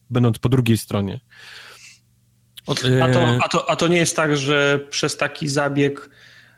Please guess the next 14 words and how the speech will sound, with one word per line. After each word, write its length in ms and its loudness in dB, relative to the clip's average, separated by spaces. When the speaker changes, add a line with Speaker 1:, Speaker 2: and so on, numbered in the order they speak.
Speaker 2:
e, 300 2
ta 140 -2
gra 200 0
trochę 560 0
rozmywa 540 2
ten, 760 -2
ten 180 0
hejt 420 -2
między, 520 2
<laughs> 120 4
między 560 4
tem-, 260 -2
templariuszami 800 0
a, 400 -2